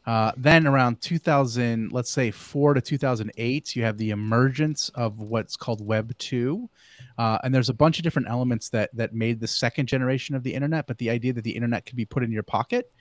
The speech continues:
and you could be consuming the internet anywhere you are, coupled with the, probably the other second biggest player. Uh, there's also some e-commerce elements that are, like, tangential, but, like, the, the second biggest player really to Web two is the idea of social media,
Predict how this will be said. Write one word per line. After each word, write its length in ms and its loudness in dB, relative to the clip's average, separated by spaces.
and 140 4
you 120 4
could 180 0
be 140 0
consuming 580 0
the 100 0
internet 360 0
anywhere 420 0
you 220 -2
are, 400 2
coupled 400 2
with 180 4
the, 80 -4
probably 280 0
the 120 2
other 160 4
second 600 -2
biggest 420 -2
player. 480 0
Uh, 140 0
there's 180 2
also 240 2
some 220 -2
e-commerce 560 -4
elements 320 -4
that 100 -4
are, 120 -4
like, 200 -6
tangential, 540 -2
but, 160 -6
like, 180 -6
the, 140 -4
the 80 -2
second 260 2
biggest 240 -2
player 300 0
really 240 -2
to 60 -2
Web 180 -2
two 200 -4
is 140 -4
the 120 0
idea 200 -2
of 60 -6
social 300 0
media, 300 0